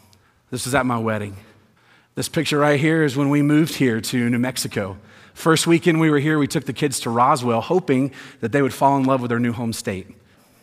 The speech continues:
That picture is right after Heather said, "I do," and, uh, I had, I could sweat a lot less at that point, worrying that she wouldn't say yes.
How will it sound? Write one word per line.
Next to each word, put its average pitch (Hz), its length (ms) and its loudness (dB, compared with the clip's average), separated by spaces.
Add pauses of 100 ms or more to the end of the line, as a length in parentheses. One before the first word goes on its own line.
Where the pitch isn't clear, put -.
(240)
That 151 180 4
picture 170 400 2
is 127 140 0
right 147 180 4
after 147 300 0
Heather 147 240 0
said, 135 240 -2
"I 135 160 2
do," 151 360 0 (440)
and, 127 320 2
uh, 127 200 2
I 131 60 0
had, 127 260 -2
I 135 60 0
could 117 160 -4
sweat 143 300 0
a 123 60 2
lot 127 260 4
less 139 520 0
at 113 120 -10
that 131 160 0
point, 143 340 -4
worrying 120 300 -2
that 123 100 -4
she - 160 -4
wouldn't 127 240 -2
say 127 160 -2
yes. 127 520 -4